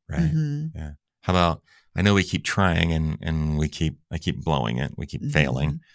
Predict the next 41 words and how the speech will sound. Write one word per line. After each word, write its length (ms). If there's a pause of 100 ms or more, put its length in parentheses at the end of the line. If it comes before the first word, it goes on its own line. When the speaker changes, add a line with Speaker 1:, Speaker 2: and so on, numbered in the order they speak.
(180)
Speaker 1:
But 200
this 260 (140)
whole 200
silence 460
thing 220
is, 260 (100)
just 220
feels 180
like 140
it's 140
giving 260
up, 220 (120)
and, 240
and 160
I 80
don't 140
wanna 160
give 160
up 140
on 100
us." 260 (300)
Speaker 2:
Yeah. 280 (500)
Speaker 1:
Yeah? 140 (180)
Speaker 2:
I 60
like 220
that. 200 (280)
Speaker 1:
Okay. 120 (320)
Speaker 2:
What 140
about, 260
"I 120
know 360
we 120
haven't 360
been 160
talking. 640 (580)
The 80
truth 300
is 140
that 120
I'm 120
afraid 600